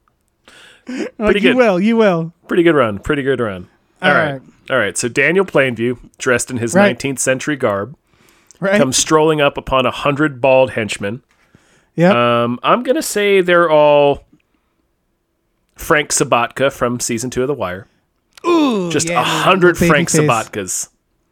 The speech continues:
Speaker 2: Yeah.
Speaker 1: Um, wearing different Frank Sabatka outfits. Some of them, some of them are dressed as chefs.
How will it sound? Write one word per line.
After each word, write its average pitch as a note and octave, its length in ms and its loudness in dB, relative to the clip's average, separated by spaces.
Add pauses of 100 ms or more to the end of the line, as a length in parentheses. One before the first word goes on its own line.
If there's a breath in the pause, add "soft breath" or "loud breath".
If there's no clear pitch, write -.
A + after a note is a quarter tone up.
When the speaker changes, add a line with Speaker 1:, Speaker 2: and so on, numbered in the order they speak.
Speaker 2:
Yeah. D#3 260 -4 (360)
Speaker 1:
Um, A#2+ 420 0
wearing E3+ 320 2
different G3 320 0
Frank D#3 240 -2
Sabatka A#2+ 420 -2
outfits. A2+ 440 -4
Some B2+ 160 -4
of A#2+ 60 -4
them, A#2+ 140 -8
some C#3+ 220 -2
of C#3+ 40 -2
them C#3+ 120 -2
are B2+ 40 -2
dressed - 280 -4
as G2+ 60 -10
chefs. - 600 -4